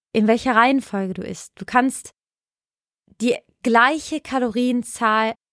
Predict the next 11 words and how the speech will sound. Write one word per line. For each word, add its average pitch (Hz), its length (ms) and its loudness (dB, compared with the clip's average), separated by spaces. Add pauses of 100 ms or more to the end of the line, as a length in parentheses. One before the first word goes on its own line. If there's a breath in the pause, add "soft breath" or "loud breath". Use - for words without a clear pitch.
an, 214 340 0 (220)
an, 214 300 0 (160)
an, 214 360 2
äh, 196 240 -4
wie 190 60 -4
sagt 208 180 0
man, 190 100 0
die 190 80 -2
gleiche 220 260 4
Kalorienzahl 226 680 0
essen, 233 360 -2